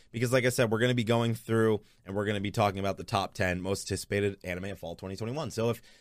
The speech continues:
you're not sure, maybe you're new to seasonal anime, maybe you've never watched seasonal anime before. I know a lot of people say that we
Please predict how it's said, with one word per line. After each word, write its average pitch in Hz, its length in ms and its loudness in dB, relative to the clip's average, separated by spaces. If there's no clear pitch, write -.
you're 151 200 4
not 226 200 0
sure, 170 440 0
maybe 156 240 0
you're 135 320 2
new 123 360 2
to 165 60 2
seasonal 143 420 -2
anime, 147 320 -2
maybe 127 200 2
you've 120 180 0
never 117 420 -2
watched 113 400 0
seasonal 113 360 0
anime 107 240 0
before. 123 240 -2
I 123 80 0
know 127 120 0
a 117 40 2
lot 117 120 4
of 107 60 -4
people 104 160 -4
say 120 140 0
that 107 80 -2
we 110 240 -4